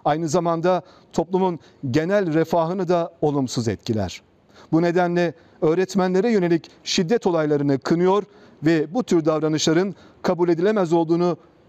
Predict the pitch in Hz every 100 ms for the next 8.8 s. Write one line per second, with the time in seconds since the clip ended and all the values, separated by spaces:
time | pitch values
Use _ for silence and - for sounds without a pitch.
0 | - 233 - 165 143 151 143 120 110 110
1 | 104 98 - - _ _ _ _ _ -
2 | - - - - - 139 180 254 254 214
3 | 220 208 202 190 190 190 - _ - 139
4 | 170 185 - 180 185 175 175 170 180 170
5 | - _ 143 185 175 185 185 175 185 185
6 | 175 226 170 175 175 175 175 - 160 160
7 | 185 - 170 175 165 160 165 190 196 170
8 | 156 156 156 147 160 160 - 247